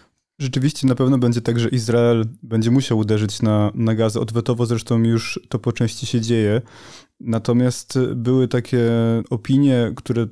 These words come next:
też pan przywołał w tekście, o tym, że były takie oczekiwania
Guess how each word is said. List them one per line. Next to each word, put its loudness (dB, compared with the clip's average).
też -4
pan 0
przywołał -2
w -12
tekście, -4
o -2
tym, 0
że 2
były 0
takie -2
oczekiwania -2